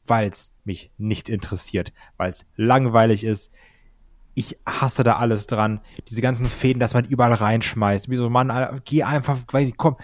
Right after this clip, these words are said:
geh Catering, weiß nicht, aber mach, geh mit Gott, aber geh, ne, wirklich. Das ist so nervig. Und F T R, die so geil over sind als Faces, dann steckst du die hier in so ein Drecks-Trios-Match. Wardlow, der super over war, sind wir ehrlich,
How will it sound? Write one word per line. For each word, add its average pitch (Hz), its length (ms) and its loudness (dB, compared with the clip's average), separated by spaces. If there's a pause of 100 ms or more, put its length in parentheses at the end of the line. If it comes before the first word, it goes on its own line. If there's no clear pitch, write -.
(280)
geh 175 220 0
Catering, 156 720 0
weiß 143 160 0
nicht, 139 100 -4
aber 127 160 -4
mach, 135 440 -2
geh 143 120 0
mit 147 220 -2
Gott, 131 180 4
aber 113 200 0
geh, 101 260 -4
ne, 101 180 -6
wirklich. 98 360 -8 (340)
Das 123 140 0
ist 123 180 -4
so 151 100 2
nervig. 131 380 2
Und 127 60 -6
F - 180 -4
T 139 140 -4
R, 127 280 2 (440)
die 143 180 0 (100)
so 131 220 2
geil 156 180 8
over 143 240 4
sind 135 100 -2
als 123 180 -2
Faces, 131 540 0 (220)
dann 127 120 0
steckst - 340 -2
du 160 100 -4
die 143 40 0
hier 160 200 6
in 151 100 2
so 135 140 2
ein 123 240 2 (600)
Drecks-Trios-Match. 139 1300 4 (220)
Wardlow, 127 500 6 (180)
der 127 100 4
super 147 240 2
over 143 160 6
war, 113 100 6
sind 165 120 4
wir 185 80 6
ehrlich, 160 180 2